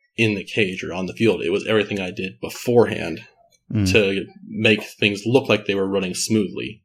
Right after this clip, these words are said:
Speaker 1: in those settings. Uh, as far as a lot of us being brought in at the same time, twenty nineteen was a huge learning curve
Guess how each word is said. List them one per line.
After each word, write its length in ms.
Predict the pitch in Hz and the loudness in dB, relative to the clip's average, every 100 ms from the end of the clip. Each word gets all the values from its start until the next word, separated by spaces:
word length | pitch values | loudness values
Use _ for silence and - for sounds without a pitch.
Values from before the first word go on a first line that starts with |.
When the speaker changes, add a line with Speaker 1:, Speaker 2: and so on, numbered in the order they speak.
| _ | _
Speaker 1:
in 160 | 101 95 | -10 -8
those 240 | 87 - | -8 -4
settings. 420 | - - - - - - - - - - - | -4 -4 -8 -12 -14 -18 -20 -20 -20 -12 -2
Uh, 220 | 95 90 | 0 0
as 120 | 85 | -2
far 260 | - 139 147 | -4 0 2
as 360 | 120 - - - - - - - - | 2 0 -6 -8 -16 -20 -20 -12 -2
a 80 | |
lot 220 | 107 104 107 | 4 6 4
of 60 | |
us 120 | 98 | 0
being 280 | - 98 90 | 0 -2 -2
brought 200 | 95 95 | -2 -2
in 140 | 104 90 | 0 -2
at 60 | |
the 80 | 85 | -2
same 280 | - 101 95 | -2 -2 -2
time, 360 | 123 120 113 117 _ _ - _ - | 0 2 2 -4 _ _ -20 _ -10
twenty 180 | - 127 | 0 4
nineteen 260 | 139 123 123 | 6 6 6
was 100 | 110 | 6
a 60 | |
huge 320 | 98 110 107 101 | 2 2 2 2
learning 260 | 92 92 | 0 -2
curve 320 | - 71 71 | -4 -4 -6